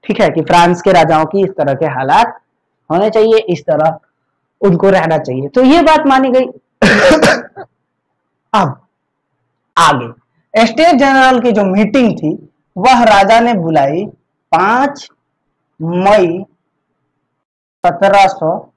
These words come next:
नवासी। यह तारीख याद रखिए क्योंकि फ्रांस की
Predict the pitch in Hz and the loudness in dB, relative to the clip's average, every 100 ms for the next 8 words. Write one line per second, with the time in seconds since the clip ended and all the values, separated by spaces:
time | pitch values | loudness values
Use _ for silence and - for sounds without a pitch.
0 | _ _ _ _ _ _ 160 160 139 135 | _ _ _ _ _ _ -6 -2 0 -2
1 | 127 - - _ _ _ _ _ _ _ | -4 -12 -20 _ _ _ _ _ _ _
2 | _ _ _ 202 175 277 277 254 247 - | _ _ _ -8 0 2 2 -2 -2 0
3 | 175 180 202 226 220 175 170 202 180 180 | 2 2 0 -2 -2 -6 0 2 2 -2
4 | 170 - 156 165 196 - _ _ - 220 | -4 -6 -4 -4 -4 -10 _ _ -4 -2
5 | - 226 220 - 185 190 214 254 254 - | 0 0 -2 -2 0 2 2 2 0 -4
6 | - - 220 220 | -10 -4 0 2